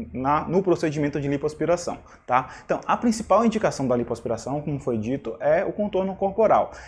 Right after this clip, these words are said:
E para isso daí a gente precisa que, é, a, que exista uma lipodistrofia. Essa lipodistrofia, ela pode ser localizada em alguma região, ou seja, aquela gordura localizada, ou pode ser generalizada, né?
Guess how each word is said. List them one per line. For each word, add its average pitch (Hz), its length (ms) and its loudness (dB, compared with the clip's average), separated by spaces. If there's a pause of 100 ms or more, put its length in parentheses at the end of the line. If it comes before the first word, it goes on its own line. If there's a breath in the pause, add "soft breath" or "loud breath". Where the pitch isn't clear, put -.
(120)
E 240 100 -2
para 214 180 6
isso 165 180 2
daí 139 140 6
a 160 40 4
gente 165 120 -2
precisa 165 540 4
que, 170 380 4
é, 127 500 2 (160)
a, 127 220 -4
que - 120 -4
exista 147 500 0
uma 151 180 2
lipodistrofia. 175 960 2
Essa 185 200 -2
lipodistrofia, 170 720 2
ela 143 160 6
pode 135 220 0
ser 123 160 0
localizada 127 1000 2
em 135 60 -6
alguma 117 300 -2
região, 113 560 -4
ou 139 100 -4
seja, 120 180 -2
aquela 127 180 0
gordura 131 360 2
localizada, 120 880 0 (320 loud breath)
ou 220 100 6
pode 214 240 2
ser 180 280 2
generalizada, 165 1040 2
né? 107 240 -4